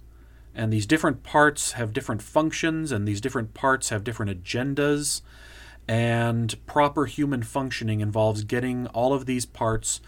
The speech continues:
to operate within their own domains in the right way, in, you know, a certain amount of harmony. This is something that comes through very strongly in Book nine.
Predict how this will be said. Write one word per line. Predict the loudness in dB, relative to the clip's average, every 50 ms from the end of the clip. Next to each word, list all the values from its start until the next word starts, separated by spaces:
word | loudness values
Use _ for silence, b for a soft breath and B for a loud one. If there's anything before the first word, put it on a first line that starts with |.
| B B B B B B B
to | -6 -6 -2 0
operate | 2 2 2 4 2 2 4 4 4 2 0 -2 -6
within | -4 -2 -2 0 0 0 0 2
their | 0 2 2 2
own | 2 0 0
domains | 0 0 0 2 2 2 2 2 2 2 2 0 0 -2 -4 -6 -8 b b b b b b b
in | -2 0 0
the | 2 2
right | 2 2 2 2 0
way, | 0 0 2 2 2 2 2 0 0 -2 -4 -4
in, | -2 -2 -2 -2 -2 -2
you | -2
know, | -2 -2
a | -2
certain | 0 0 0 0 0
amount | 0 0 0 0
of | -2
harmony. | -4 -2 -2 0 0 0 0 -2 -2 -4 -6 -8 b b b b b b b -20 -20 -20 -20 -20 -20 -20 -20 -20 -20 -20 -20 -20 -20 B B B B B B B B
This | 0 6 6 8 8 8
is | 6 6
something | 6 6 6 4 2 4
that | 6 4 4 4 2 -4 -4
comes | 0 0 0 0 0
through | 0 2 2 2
very | 4 4 4 4 4 4
strongly | 2 0 -2 -4 -2 0 2 2 2 2 2 0 0 0 0
in | -2 -2 -4
Book | -2 -2 -4 -4 -4 -4
nine. | -4 -2 -2 -2 -4 -6 -8 -10 -12 -14